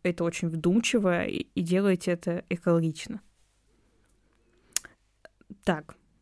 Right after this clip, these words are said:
следующим у нас на пути, а,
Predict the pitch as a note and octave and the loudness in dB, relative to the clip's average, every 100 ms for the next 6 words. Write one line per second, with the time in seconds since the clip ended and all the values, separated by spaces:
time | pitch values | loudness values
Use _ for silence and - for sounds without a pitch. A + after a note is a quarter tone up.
0 | _ - G3 A3+ - D4+ C#4+ _ _ _ | _ -2 2 2 0 0 -2 _ _ _
1 | - F#3 G3 - F3+ F3 - F#3 A3 C#4 | 0 2 2 0 -4 -4 -2 0 0 -2
2 | _ _ _ _ F#3+ F3+ F3 F3 | _ _ _ _ -6 -2 -2 -2